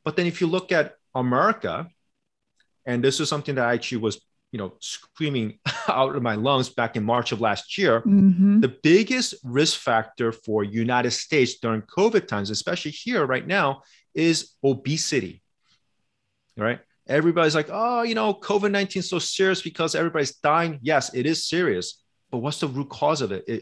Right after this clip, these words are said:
Speaker 1: issue that we s-, we're not talking about? There's obesity, that majority of Amer-, Americans are unhealthy. And even the overall seventy percent of the mortality that actually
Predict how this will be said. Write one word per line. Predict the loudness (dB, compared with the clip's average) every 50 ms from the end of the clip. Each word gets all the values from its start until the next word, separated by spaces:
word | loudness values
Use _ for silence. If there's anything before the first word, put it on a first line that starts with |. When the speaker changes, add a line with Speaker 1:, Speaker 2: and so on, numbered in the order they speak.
| -2
Speaker 1:
issue | -2 -2 -2 -4
that | -4 -4 -4
we | -4
s-, | -6 -6 -8 -6
we're | -6 -4 -4
not | -2 -2 -2 -2 -2
talking | -2 -4 -4 -4 -4 -8 -10
about? | -6 -6 -6 -6 -8 -10 _ -20 -20 -20 _ _
There's | -2 -2 2 2
obesity, | 0 0 0 -2 -2 -2 -2 -2 -4 -4 -6 -8 -10 -14 _ _ _ _ _ -2
that | -2 0 -2 -4 -10 _
majority | -8 -4 -2 -2 0 0 0 0 0 2 0
of | 0 0
Amer-, | 0 -2 -2 -2 -4 -4
Americans | -2 0 0 0 0 -2 -4 -4 -4 -6 -8 -12 -16 _ _ _ _ _ _ _ _ _ _ _ -2
are | 0 0 2 0 -2 -4 _
unhealthy. | -4 -4 -4 -4 -4 -8 -4 -2 -2 -2 -2 -4 -6 -8 -8 -8 -10 -14 _ _ _ _ _ -6
And | -4 -4 -2
even | 0 0 0 0 0 -2 -2
the | -2 -4 -6 -6 -2 0
overall | 0 0 0 2 0 0 -2
seventy | -2 -6 -6 -4 -2 -2 -2 -4 -6
percent | -6 -8 -8 -6 -4 -4 -4
of | -4 -4
the | -4
mortality | -6 -6 -6 -6 -6 -4 -2 -2 -2 -2
that | -2 -4
actually | -4 -6 -12 -14